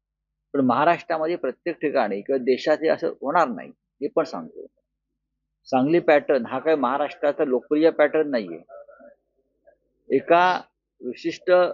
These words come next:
व्यवस्थेतून निर्माण झालेला तो pattern आहे. खरं म्हणजे महाविकास आघाडीचं काम तिथे सगळ्यांनी एकत्र केलं असतं तर शिवसेनेचे उमेदवार तिथे विजय नक्कीच झाले असते, चंद्रहार पाटील. पण आमच्या मित्र पक्षांनी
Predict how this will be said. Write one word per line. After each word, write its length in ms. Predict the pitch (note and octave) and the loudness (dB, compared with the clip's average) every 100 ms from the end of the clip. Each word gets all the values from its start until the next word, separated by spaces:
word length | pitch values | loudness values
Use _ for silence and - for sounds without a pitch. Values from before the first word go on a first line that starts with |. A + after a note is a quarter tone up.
| - | -2
व्यवस्थेतून 640 | B2 D3+ - E3+ E3 F#3 | 0 0 -2 -4 0 0
निर्माण 340 | D#3+ C#3+ D3 C#3+ | 0 -2 -2 -2
झालेला 320 | A#2+ B2+ B2+ | -4 -2 -2
तो 120 | B2 | -4
pattern 440 | A2+ G2 - D#2+ | -6 -6 -6 -12
आहे. 140 | C#2 _ _ _ _ _ _ _ _ _ _ _ _ _ | -14 _ _ _ _ _ _ _ _ _ _ _ _ _
खरं 180 | C3 D3+ | 2 4
म्हणजे 200 | E3 E3 | 4 2
महाविकास 560 | B2+ B2 D3+ D#3+ D#3+ | 0 -2 -2 -2 -2
आघाडीचं 420 | C3+ C3 D3 D3 D3+ | -2 -2 -2 -2 -4
काम 260 | - C#3+ | -2 -4
तिथे 260 | C#3 C#3 D3+ | -4 -4 -4
सगळ्यांनी 320 | C3+ B2+ D3 | -2 -2 -2
एकत्र 320 | C3 C3+ - | -4 -6 -6
केलं 320 | D3+ F3 D#3 | -4 -2 0
असतं 280 | G#2+ - - - _ _ _ _ - - - _ | -2 -6 -18 -18 _ _ _ _ -20 -20 -20 _
तर 80 | D#3 | -2
शिवसेनेचे 680 | C#3+ D3+ D#3+ D#3 D#3+ E3 F3 | 0 0 0 0 -4 -2 -2
उमेदवार 300 | D3 D3 E3 | -2 0 0
तिथे 180 | D#3 F3 | 0 -2
विजय 260 | E3 E3+ | 0 0
नक्कीच 300 | F3+ F#3 G#3+ | -2 -4 -6
झाले 240 | F3 A#2 A2+ | -6 -4 -4
असते, 240 | G#2+ - | -4 -8
चंद्रहार 440 | A#2 A2+ A#2 A#2 A2+ | -10 -8 -6 -6 -6
पाटील. 360 | G#2+ G2 F2+ - _ _ _ _ _ _ _ _ _ _ _ | -10 -12 -16 -20 _ _ _ _ _ _ _ _ _ _ _
पण 140 | D3+ D#3 | 0 2
आमच्या 500 | C#3 E3 E3+ E3+ - | 0 0 0 0 -4
मित्र 280 | C#3+ E3 E3+ | -6 -2 0
पक्षांनी 760 | - C3+ - A#2+ B2+ D3+ - | 0 -2 -4 -6 -6 -10 -14